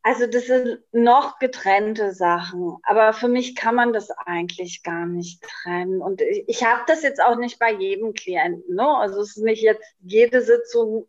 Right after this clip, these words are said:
dass ich so, aber es gibt so, ich mal auch nicht nach jedem Seminar ein Bild. Das sind wirklich so Momente, wo ich mit meinem Innersten völlig verbunden bin.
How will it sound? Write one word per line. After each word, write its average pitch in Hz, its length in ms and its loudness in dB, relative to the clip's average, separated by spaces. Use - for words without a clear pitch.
dass 202 240 0
ich 226 300 -4
so, 226 140 6
aber 214 180 6
es 214 180 -2
gibt 240 240 -8
so, 220 380 8
ich 208 160 -2
mal 226 340 2
auch 226 140 -2
nicht 220 180 -6
nach 214 160 -4
jedem 214 240 0
Seminar 185 600 -4
ein 180 140 -4
Bild. 165 380 -6
Das 190 160 -10
sind 214 280 2
wirklich 233 460 2
so 226 140 6
Momente, 226 1040 4
wo 233 300 4
ich - 600 -4
mit 226 240 -2
meinem 220 400 2
Innersten 247 560 2
völlig 240 500 0
verbunden 196 600 -4
bin. 175 440 -6